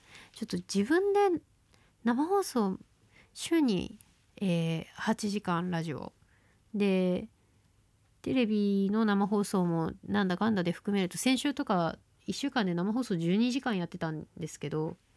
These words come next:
をやりながら、やっぱ夜中とかね、やっぱラジオ聞いてたりするので、もう、まあ、もうだから、この番組で相当話してしまっている話ばっかり、話というか番組ばっかりなんですよ。スピークイージーとか、あとあの、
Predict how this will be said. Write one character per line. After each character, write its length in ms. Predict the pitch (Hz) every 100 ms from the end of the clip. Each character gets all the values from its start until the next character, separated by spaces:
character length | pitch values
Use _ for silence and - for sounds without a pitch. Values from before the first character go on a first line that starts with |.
| _ - - - - - - _ _ _ _ -
を 100 | 226
や 140 | 226
り 80 | 240
な 160 | 262
が 100 | 262
ら、 480 | 254 247 247 240 - _ _ _ _
や 80 | 247
っ 40 |
ぱ 80 | 190
夜 140 | 185 208
中 240 | 226 254
と 120 | 196
か 100 | 165
ね、 80 | 175
や 80 | 180
っ 20 |
ぱ 100 | 180
ラ 140 | 196
ジ 60 | 190
オ 60 | 165
聞 160 | 185
い 80 | 180
て 100 | 185
た 120 | 175
り 100 | 160
す 180 | - 175
る 200 | 180 185
の 140 | 170
で、 160 | 160 160
も 180 | 214 277
う、 20 |
ま 140 | 277
あ、 40 | 320
も 200 | 320 330
う 40 |
だ 100 | 294
か 120 | 285
ら、 240 | 240 208 185 - - - -
こ 100 | 311
の 100 | 359
番 180 | 392
組 140 | 381 370
で 100 | 359
相 220 | 349 359
当 160 | 370 349
話 280 | 330 370
し 40 | -
て 380 | 262 214 185 180
し 120 | 208
ま 120 | 202
っ 40 |
て 140 | - 208
い 100 | 185
る 300 | 185 180 180
話 360 | - 208 202
ば 80 | 190
っ 60 | 196
か 120 | 285
り、 340 | 254 202 - _ _
話 320 | - 226 226
と 80 | -
い 20 |
う 40 | 185
か 100 | 180
番 180 | 208
組 160 | 233 233
ば 120 | 208
っ 80 | -
か 120 | 302
り 280 | 269 214 185
な 120 | 180
ん 40 | 170
で 80 |
す 100 | -
よ。 100 | 165
ス 80 | 160
ピ 100 | -
ー 40 | 202
ク 120 | 226
イ 60 |
ー 20 | 226
ジ 60 | 185
ー 40 |
と 120 | 160
か、 420 | - 185 185 160 - _ _ -
あ 140 | 220
と 100 | 196
あ 80 | 180
の、 220 | 170